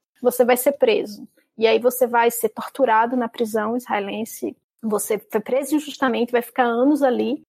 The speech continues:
sem sua liberdade, vai ser torturado, vai sair dali extremamente traumatizado, e aí você vai casar, e o que que você vai fazer? Você vai reproduzir essa violência da qual você foi vítima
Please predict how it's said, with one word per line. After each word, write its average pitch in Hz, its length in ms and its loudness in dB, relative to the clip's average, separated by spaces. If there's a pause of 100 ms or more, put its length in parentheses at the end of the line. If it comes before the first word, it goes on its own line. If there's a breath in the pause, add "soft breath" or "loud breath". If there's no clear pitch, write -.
(260)
sem 247 200 0
sua 240 200 0
liberdade, 233 800 0 (300)
vai 226 100 2
ser 240 140 2
torturado, 240 840 2
vai 226 160 2
sair 233 280 2
dali 226 200 -2
extremamente 277 560 2
traumatizado, 240 880 0 (300)
e 233 80 2
aí 220 100 6
você 254 280 2
vai 233 500 2
casar, 220 480 0
e 277 80 0
o 247 40 -4
que - 140 -8
que 226 100 -14
você 226 180 -6
vai 208 120 -2
fazer? 220 280 -2
Você 247 200 -4
vai 220 100 4
reproduzir 233 520 2
essa 285 140 2
violência 262 600 2
da 254 120 2
qual 233 180 2
você 226 220 -4
foi 233 200 0
vítima 233 380 -2